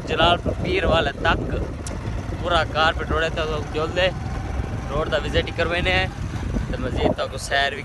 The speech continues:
करवेने हैं, तो इंशाल्लाह vlog भी आज शाम को अपना आवे। Finally, finally viewers, तुसां सारियां को जुम्मा मुबारक थी गया।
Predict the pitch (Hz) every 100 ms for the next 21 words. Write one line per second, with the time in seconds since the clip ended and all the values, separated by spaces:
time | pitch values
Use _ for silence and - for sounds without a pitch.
0 | - 135 139 147 156 156 - - - -
1 | - 139 156 170 - 160 151 131 147 160
2 | 151 156 160 160 - - 139 143 156 147
3 | 139 131 123 104 127 127 117 - - -
4 | - - - - 202 214 170 175 175 139
5 | 147 160 170 175 156 170 165 - 147 156
6 | 139 127 - 135 151 156 143 147 135 120
7 | 139 139 139 127 113 120 123 127 123 -
8 | - _ - - - - 120 123 131 135